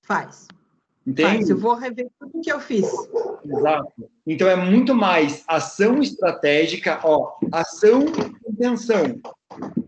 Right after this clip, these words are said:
Speaker 2: E depois, o resultado. Por quê? Porque
Speaker 1: Tá.
Speaker 2: é ok saber fazer, mas tem que saber executar bem feito, né? Aí tá a cereja
Speaker 1: Sim.
Speaker 2: do bolo.
Speaker 1: E é esse o meu dilema. Eu já me perguntei até onde eu sirvo pra ser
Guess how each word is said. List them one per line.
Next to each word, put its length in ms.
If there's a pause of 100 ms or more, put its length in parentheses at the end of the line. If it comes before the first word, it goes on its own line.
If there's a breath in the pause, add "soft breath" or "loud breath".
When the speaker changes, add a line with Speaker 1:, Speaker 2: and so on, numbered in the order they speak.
Speaker 2:
E 40
depois, 760 (340)
o 200
resultado. 800 (380)
Por 160
quê? 300
Porque 200
Speaker 1:
Tá. 120
Speaker 2:
é 20 (180)
ok 300
saber 260
fazer, 400
mas 160
tem 120
que 40
saber 180
executar 420
bem 160
feito, 360
né? 220 (280)
Aí 200
tá 60
a 40
cereja 280
Speaker 1:
Sim. 60
Speaker 2:
do 140
bolo. 420 (800)
Speaker 1:
E 120
é 180
esse 160
o 40
meu 160
dilema. 520
Eu 140
já 160
me 140
perguntei 500
até 240
onde 220
eu 80
sirvo 600
pra 160
ser 480